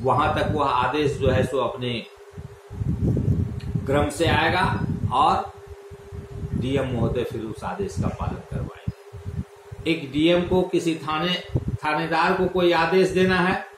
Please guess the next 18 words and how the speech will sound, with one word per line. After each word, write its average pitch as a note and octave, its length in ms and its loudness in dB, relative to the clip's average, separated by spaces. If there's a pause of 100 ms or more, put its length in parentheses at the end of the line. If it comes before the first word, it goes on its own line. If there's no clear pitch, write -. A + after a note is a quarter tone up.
(680)
तो - 80 0
डीएम E3+ 400 2
डायरेक्ट D3+ 400 2
उस D#3+ 220 -2
थानेदार C#3+ 480 0
को C#3 100 -2
आदेश A#2+ 380 0
नहीं A2+ 180 -2
दे G#2+ 140 0
सकता - 360 -4
है। - 260 -2 (420)
डीएम, C#3 340 0 (300)
डीसी C3+ 340 0
जो C3+ 160 2
है B2+ 160 0 (440)
पहले C3+ 380 -2 (1200)
एसपी D3 380 -2
को F3 200 0